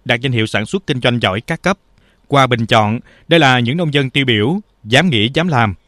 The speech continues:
với những mô hình kinh tế hiệu quả, phát triển theo hướng bền vững và có sức cạnh tranh trên thị trường trong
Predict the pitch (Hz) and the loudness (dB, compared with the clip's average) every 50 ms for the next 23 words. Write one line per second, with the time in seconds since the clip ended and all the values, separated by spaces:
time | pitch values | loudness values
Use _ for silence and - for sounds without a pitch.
0 | _ - 143 160 123 117 151 180 156 127 127 113 101 - 123 120 - 127 147 143 | _ -2 0 0 0 0 -2 -2 -2 0 -2 -2 -2 -4 -6 -2 -2 -2 0 0
1 | 123 113 - - 110 101 95 139 165 - _ _ _ _ _ _ _ - 240 - | 0 -2 0 0 0 0 0 -2 -4 -6 _ _ _ _ _ _ _ -2 -2 0
2 | - 139 113 123 151 - 156 143 135 117 131 156 190 175 139 113 101 113 107 104 | 0 0 0 0 -2 -4 -2 -2 0 0 0 -2 0 0 -2 -2 0 0 0 0
3 | 139 180 190 - _ _ _ _ - 123 117 110 107 - 143 143 - 208 - 127 | 0 -2 -4 -6 _ _ _ _ -2 0 2 2 2 0 -4 -4 -4 -4 -4 -4
4 | 98 98 - 127 120 117 117 113 - - 120 95 107 101 - 113 104 95 98 - | -4 -2 -2 0 0 0 -2 -2 -2 -2 -2 -2 -2 -6 -2 -2 -2 -2 -2 0
5 | - 135 135 120 | 0 2 2 0